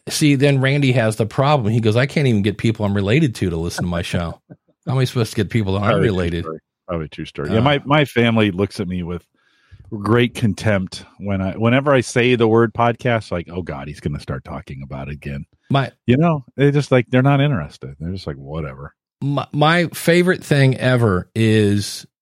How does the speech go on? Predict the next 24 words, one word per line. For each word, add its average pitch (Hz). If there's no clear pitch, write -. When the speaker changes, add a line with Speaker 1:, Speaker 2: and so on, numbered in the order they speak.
Speaker 1:
I 135
don't 151
know 143
if 139
you 123
ever 113
get 107
pulled 107
to 98
an 117
event 107
th-, 101
from 120
your 101
wife's 92
work. 123
Do -
you 117
ever 117
have 113
to 123
go 117
to 117
those? 117